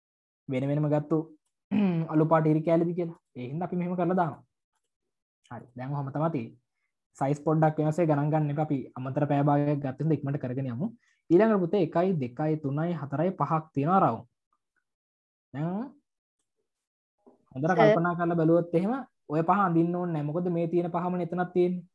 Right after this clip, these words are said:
Speaker 1: හොඳට බලන්න මේ පාට ටිකම තමයි. එහෙනම් මොකද කරන්නේ? මේ පහේ ඩුප්ලිකේට් එකක් හදාගන්න. මේ පහම සිලෙක්ට් කරලා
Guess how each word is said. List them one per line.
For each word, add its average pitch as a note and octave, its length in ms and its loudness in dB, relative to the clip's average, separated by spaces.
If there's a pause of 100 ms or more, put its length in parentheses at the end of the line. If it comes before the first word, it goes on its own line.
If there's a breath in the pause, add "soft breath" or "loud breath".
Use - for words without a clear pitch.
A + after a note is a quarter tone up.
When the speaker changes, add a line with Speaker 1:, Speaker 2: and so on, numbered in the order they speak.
(100)
Speaker 1:
හොඳට D#3+ 260 0
බලන්න E3+ 240 4
මේ D#3+ 160 0
පාට D3+ 240 -2
ටිකම D3+ 280 -2
තමයි. B2 280 -8
එහෙනම් C#3+ 220 -6
මොකද C#3 220 -2
කරන්නේ? D3+ 400 -2 (580)
මේ C#3+ 180 0
පහේ D#3 280 0
ඩුප්ලිකේට් D#3+ 560 0
එකක් F#3 180 -8
හදාගන්න. F#3 440 -2
මේ D3 160 -4
පහම D3+ 280 -4
සිලෙක්ට් C#3+ 280 -2
කරලා D3 360 -2